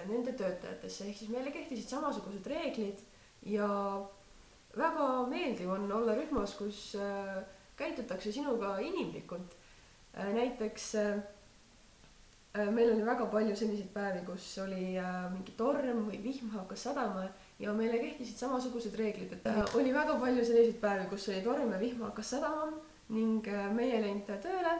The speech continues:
sest, äh, R M K töötajad sellise ilmaga välitöid, mis nagu tohutult ei nõua selle tegemist, äh,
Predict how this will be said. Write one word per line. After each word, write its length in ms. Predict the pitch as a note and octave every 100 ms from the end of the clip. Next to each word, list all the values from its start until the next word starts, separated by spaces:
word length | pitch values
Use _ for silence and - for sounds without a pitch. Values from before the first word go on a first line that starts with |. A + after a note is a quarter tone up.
| -
sest, 480 | - A#3 A#3 - G#3
äh, 300 | G#3 G#3 A#3
R 160 | A3
M 80 | G#3+
K 160 | - G3
töötajad 480 | C4 C4 A3 A3 A3
sellise 460 | A3 G#3+ G#3 G3
ilmaga 480 | F#3 A#3+ A3 F#3 G3
välitöid, 680 | G3+ A#3 G#3 G#3 G3+ F#3+ - - - - - - G2
mis 180 | F#2+ -
nagu 280 | G2+ F#2+ F2+ - - -
tohutult 840 | C4+ B3+ - F#3 F3+ - - -
ei 160 | G#3
nõua 320 | A3 A#3 A3 G#3
selle 220 | F#3+ F#3
tegemist, 560 | G#3 F#3 F#3 F#3+ - G#3+
äh, 160 | G#3